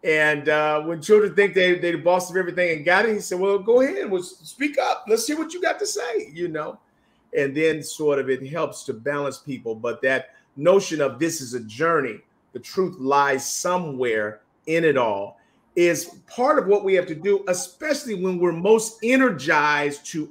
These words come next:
argue and debate our perspective. That's when we have to say,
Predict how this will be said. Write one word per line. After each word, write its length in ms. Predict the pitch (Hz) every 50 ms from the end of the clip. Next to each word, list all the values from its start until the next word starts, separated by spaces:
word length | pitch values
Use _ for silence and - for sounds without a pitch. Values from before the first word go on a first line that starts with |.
| - -
argue 520 | 180 185 190 202 196 175 160 180 185 185 185
and 180 | 160 151 147 127
debate 600 | 143 139 113 110 107 - 180 190 196 - - - -
our 240 | 156 165 175 170 165 - -
perspective. 800 | - 175 156 147 - - - 175 156 143 147 - - 110 - - _ _ _ _ _ _ _ _ _ _ _ _ _ _ 113 117
That's 420 | 127 190 226 247 262 262 - - -
when 240 | 175 180 180 170
we 180 | 165 160 156 151
have 200 | 151 151 151 151
to 100 | - 147
say, 540 | 135 - - - 156 139 135 135 135 127 -